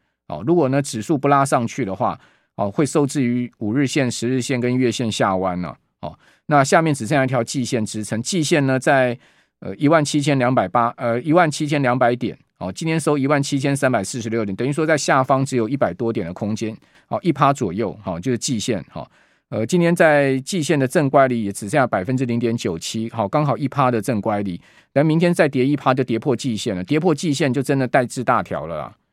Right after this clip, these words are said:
哦，现在已经是呢，我觉得已经有拉中度警报了哈。如果跌破季线的高度警报灯号就亮起了，哦，这个是不能破的一条线哈。那季线因为是一个中期多空的分界线哈，而且季线现在目前是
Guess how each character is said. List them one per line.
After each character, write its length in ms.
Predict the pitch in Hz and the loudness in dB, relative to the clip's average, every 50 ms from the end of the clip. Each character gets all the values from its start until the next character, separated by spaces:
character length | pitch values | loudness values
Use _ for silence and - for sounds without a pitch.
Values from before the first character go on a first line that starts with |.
| _ _ - | _ _ -8
哦， 120 | - 107 107 | -6 -4 -2
现 160 | - 185 175 | 0 0 2
在 80 | 165 | 2
已 60 | 147 113 | 0 0
经 180 | 110 143 156 | 0 0 -2
是 200 | 143 - 156 131 | 0 -2 -2 0
呢， 200 | 117 117 117 113 - _ - - - - _ _ _ | 0 0 0 -2 -2 _ -20 -20 -20 -20 _ _ _
我 160 | - - 117 120 | -4 -2 0 2
觉 100 | 139 147 | 2 4
得 80 | 170 | 2
已 60 | 156 | 2
经 120 | 120 135 156 | 2 2 2
有 120 | 151 117 | 2 4
拉 180 | 104 135 143 143 | 4 4 4 4
中 220 | 139 147 143 143 | 2 2 0 2
度 140 | 147 143 120 | 2 0 0
警 200 | - - 92 90 | -2 -4 -4 0
报 260 | 127 127 113 98 82 | 2 2 2 2 0
了 120 | 71 65 73 | -4 -8 -10
哈。 180 | - 85 73 76 | -10 -10 -6 -4
如 80 | 117 160 | 0 0
果 80 | 160 135 | 0 2
跌 160 | - 123 127 | 2 2 0
破 180 | 127 165 143 | 2 2 0
季 200 | 131 - 151 135 | 0 0 -2 -2
线 120 | 120 147 131 | 0 0 0
的 80 | 113 | 0
高 200 | 104 - 135 135 | 2 2 2 2
度 120 | 131 139 123 | 2 2 -2
警 220 | 104 - 98 90 | -2 -2 -2 0
报 140 | 120 123 117 | 2 2 2
灯 180 | - 117 113 113 | 0 -2 -4 -2
号 140 | 131 120 | -4 -4
就 80 | 104 113 | -2 -2
亮 200 | 104 117 110 95 | 0 0 -2 -2
起 260 | 90 - - - 73 | -4 -6 -8 -10 -12
了， 140 | 60 58 - _ _ _ - | -16 -20 -20 _ _ _ -20
哦， 140 | - - - - | -20 -18 -14 -8
这 100 | - 147 | -6 -4
个 120 | 127 120 | -4 -4
是 680 | 117 - 151 135 127 127 123 120 117 113 110 107 104 95 92 - - _ _ _ _ - - - _ _ _ | -4 -4 -4 -2 -2 0 0 -2 -2 -2 -2 -4 -6 -8 -8 -10 -12 _ _ _ _ -20 -20 -20 _ _ _
不 80 | - 160 | 0 2
能 160 | 139 123 123 | 2 2 2
破 180 | - - 160 120 | 0 0 0 2
的 80 | 117 | 2
一 60 | 120 | 0
条 180 | 117 123 98 101 | 0 -2 -2 -2
线 260 | - - - 123 92 73 | -4 -4 -4 -4 -4 -4
哈。 200 | 67 - - - - _ _ _ | -8 -12 -16 -18 -20 _ _ _
那 160 | - 143 139 127 | -6 -4 -4 -2
季 220 | - - 175 147 | -2 -2 -4 -2
线 280 | 139 - 175 151 139 131 | 0 0 0 2 2 0
因 100 | 135 147 | 0 0
为 80 | 151 139 | 0 -2
是 140 | 135 160 143 | 0 0 0
一 40 | 135 | 2
个 80 | 135 | 2
中 240 | 127 - 156 139 143 | 2 2 2 2 0
期 160 | 139 - 113 | 0 -2 -4
多 200 | 113 - 135 127 | -2 0 0 0
空 180 | 123 131 123 127 | 0 0 -2 0
的 420 | 123 117 107 104 104 101 98 101 | 0 2 2 2 0 0 -2 -2
分 200 | 104 - 123 127 | -2 -2 -2 -2
界 180 | 120 135 117 107 | 0 0 0 -2
线 260 | - - 123 98 - 64 | -2 -4 -6 -6 -6 -8
哈， 200 | - 78 69 - - | -12 -12 -12 -10 -8
而 80 | 123 139 | -6 -2
且 140 | 143 135 | -2 -2
季 200 | 110 - - 175 | -2 -2 -2 -2
线 200 | 147 135 156 139 | 0 0 0 0
现 120 | 131 - 156 | 2 2 2
在 80 | 139 | 2
目 140 | 139 143 135 | 2 2 0
前 220 | 123 - 104 107 117 | 0 -2 -4 -4 -4
是 260 | - 143 123 117 | -6 -6 -6 -6